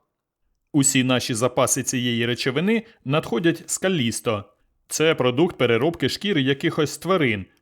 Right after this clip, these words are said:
тож знову маємо клопіт з аборигенами. Вони наполягають, що". "А що це за речовина?" "Це такий матеріал, що дозволяє відкривати двері вашого дому лише вам.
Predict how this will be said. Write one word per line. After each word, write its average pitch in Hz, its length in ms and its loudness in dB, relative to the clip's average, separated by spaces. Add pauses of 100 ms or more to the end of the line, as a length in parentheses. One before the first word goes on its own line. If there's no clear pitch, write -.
(120)
тож 180 380 2
знову 151 520 2
маємо 131 340 2
клопіт 123 340 -2
з 104 60 -2
аборигенами. 110 760 0 (360)
Вони 139 300 0
наполягають, 135 760 2
що". 131 420 -2 (480)
"А 175 100 2
що 196 180 2
це 139 140 0
за 117 180 0
речовина?" 120 580 0 (760)
"Це - 200 0
такий 156 280 0
матеріал, 185 520 2 (160)
що - 180 -4
дозволяє 135 540 0
відкривати 131 560 0
двері 143 300 0
вашого 123 400 0
дому 170 260 2
лише 143 260 0
вам. 107 340 0